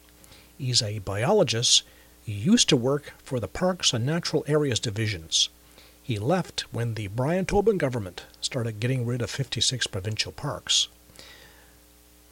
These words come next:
But even with such stiff competition, he says the government of Dwight Ball ranks right up there for the title of worst government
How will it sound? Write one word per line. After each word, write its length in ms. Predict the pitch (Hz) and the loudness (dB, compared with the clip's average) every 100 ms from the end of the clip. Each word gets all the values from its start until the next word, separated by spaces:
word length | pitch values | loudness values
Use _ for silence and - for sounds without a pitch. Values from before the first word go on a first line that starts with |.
| - | 2
But 100 | 233 | 4
even 280 | 262 220 | 4 4
with 180 | 170 151 | 4 4
such 320 | - 135 - | 4 4 4
stiff 400 | - - 147 - - | 4 4 0 0 -10
competition, 720 | - 131 - - 165 95 120 - - - - - | -4 -4 -2 -2 0 0 -4 -14 -20 -20 -20 -20
he 200 | - 160 | -6 0
says 300 | 147 175 165 | 2 4 2
the 100 | - | 2
government 400 | 120 143 175 170 | 0 2 4 2
of 180 | - 98 | 0 -6
Dwight 380 | - 147 151 104 | 0 2 0 2
Ball 420 | 127 175 127 160 - - - | 4 6 6 2 -2 -20 -10
ranks 380 | 120 135 135 - - | 0 2 2 0 2
right 220 | 123 208 | 4 6
up 180 | 240 - | 4 0
there 320 | 113 95 - - - - - | -4 -4 -8 -20 -20 -20 -20
for 160 | - 135 | 0 0
the 80 | 110 | 2
title 420 | - 147 151 151 - - | 0 4 4 2 -4 -8
of 240 | - 98 104 | -6 -4 4
worst 360 | 165 170 - - - - - | 6 6 2 -4 -20 -10 2
government 440 | 143 131 135 127 | 4 4 2 0